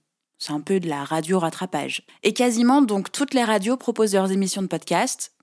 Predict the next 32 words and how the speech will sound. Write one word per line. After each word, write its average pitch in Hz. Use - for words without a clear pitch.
Comme 185
je 170
viens 165
de 151
le 147
dire, 220
on 180
peut 156
ajouter 160
aussi 208
France 175
Inter, 190
R 180
M 160
C, 208
et 208
cetera. 151
Il 240
y 240
a 302
aussi 254
les 233
podcasts 196
natifs. 170
Donc 190
ce 214
sont 214
des 185
podcasts 190
de 170
contenu 208
audio 214